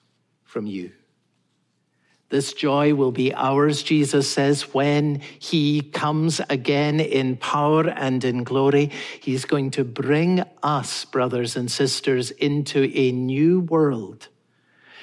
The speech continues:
where there's gonna be no more war, no more violence, no more hatred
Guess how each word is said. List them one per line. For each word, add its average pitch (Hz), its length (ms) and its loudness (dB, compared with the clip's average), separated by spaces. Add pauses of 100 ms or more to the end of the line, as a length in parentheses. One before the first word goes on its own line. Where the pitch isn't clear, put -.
(160)
where 135 140 -2
there's 127 220 -2
gonna 131 220 -2
be 120 180 -4
no 139 500 2
more 151 480 2
war, 117 720 -2 (2500)
no 147 420 0
more 156 280 2
violence, 139 880 0 (1600)
no 143 140 -6
more 143 180 0
hatred 147 680 -2